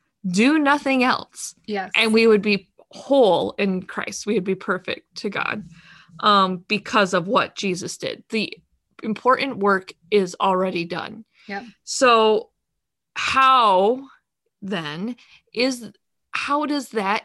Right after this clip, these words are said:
Speaker 1: impact my life right now? If it doesn't matter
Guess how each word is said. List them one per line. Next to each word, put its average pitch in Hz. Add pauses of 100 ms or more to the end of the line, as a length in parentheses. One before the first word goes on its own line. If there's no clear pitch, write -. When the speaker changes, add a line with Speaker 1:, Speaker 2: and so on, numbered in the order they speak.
Speaker 1:
impact 226
my 214
life 196
right 196
now? 226
If 220
it 208
doesn't 233
matter 214